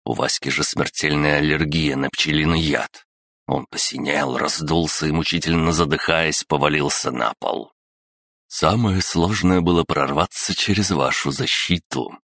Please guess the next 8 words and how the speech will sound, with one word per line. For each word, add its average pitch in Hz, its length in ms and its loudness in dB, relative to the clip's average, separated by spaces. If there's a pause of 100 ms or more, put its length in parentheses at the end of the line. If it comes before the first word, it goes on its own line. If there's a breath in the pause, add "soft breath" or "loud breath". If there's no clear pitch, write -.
(260)
Парень 78 380 0
самодовольно 71 720 2
улыбнулся, 67 960 -2 (120)
приобнял 71 580 -2
свою 87 300 2
спутницу 85 600 0
за 78 160 0
талию 65 560 -2